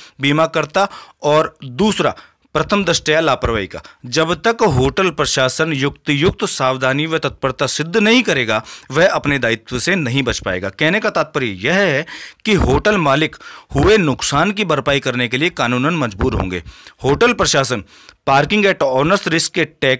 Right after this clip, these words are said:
को आगे करके अपने दायित्व से पीछे नहीं हट सकता, ना ही स्वयं को यह कह करके बचा सकता है कि पार्किंग हेतु अतिरिक्त शुल्क वाहन मालिक ने अदा नहीं किया तो वह नुकसान प्राप्त करने का अधिकारी भी नहीं है, यह नहीं कह सकता। ऐसे ही,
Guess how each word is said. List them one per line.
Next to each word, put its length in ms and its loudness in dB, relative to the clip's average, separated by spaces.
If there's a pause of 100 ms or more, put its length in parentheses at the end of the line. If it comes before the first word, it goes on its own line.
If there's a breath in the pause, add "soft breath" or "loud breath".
(100)
को 100 0
आगे 420 0
करके 260 0
अपने 200 -2
दायित्व 320 -2
से 120 -4
पीछे 260 -6
नहीं 220 0
हट 100 -2
सकता, 280 -4
ना 200 0
ही 140 2
स्वयं 280 -2
को 120 0
यह 100 2
कह 160 -2
करके 240 -4
बचा 260 -2
सकता 340 0
है 180 2 (380 loud breath)
कि 60 -4
पार्किंग 640 0
हेतु 240 2
अतिरिक्त 600 -2
शुल्क 300 -2
वाहन 420 0
मालिक 340 0 (160)
ने 220 0 (280 loud breath)
अदा 240 4
नहीं 300 2
किया 280 0 (480 loud breath)
तो 100 2
वह 280 4
नुकसान 520 0
प्राप्त 300 -2
करने 220 -2
का 120 0
अधिकारी 420 0
भी 100 0
नहीं 160 0
है, 80 -4
यह 140 -2
नहीं 120 0
कह 100 -2
सकता। 260 -10
ऐसे 480 2
ही, 340 0